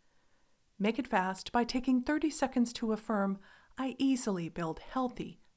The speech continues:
balanced, vibrant partnerships." Make it deep by taking thirty minutes for your inventory. Which relationships are thriving and which ones need some attention?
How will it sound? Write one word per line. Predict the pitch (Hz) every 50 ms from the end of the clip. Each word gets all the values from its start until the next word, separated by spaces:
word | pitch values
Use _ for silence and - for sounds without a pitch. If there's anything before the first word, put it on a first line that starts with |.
| _ _ _ _
balanced, | 208 196 202 202 190 - - - - - - _ _ _ -
vibrant | - 160 175 214 208 208 - 170 - - _
partnerships." | - - 180 160 160 165 151 - - 127 131 - - - - - - _ _ _ _ _ _ _ _ _ _ _ _ _ _ _ _ _ _ _ _ _ -
Make | 240 269 262 294
it | 277 -
deep | - 240 180 - -
by | - 180 202
taking | 202 - 240 240 262 254 247 247
thirty | - 302 302 311 339 330
minutes | 320 294 254 196 147 - - - - - _ _ _ _
for | _ - 208 202
your | 190 202 202 214 220
inventory. | 214 202 214 196 180 180 180 175 - - 160 160 - 156 - _ _ _ _ _ _ _ _ _ _ _ _ _
Which | 262 320 381 - - -
relationships | 311 269 247 240 233 233 - 233 214 - - 220 214 -
are | 196 175 170
thriving | - - - 220 226 233 233 262 262 269 277 - _ _ _ _ _ _ _ _ _ _ _ 349
and | 339 349 349
which | 359 349 - -
ones | 311 311 302 277 - -
need | 269 262 247
some | - - 247 233
attention? | 226 226 - 214 185 165 - - -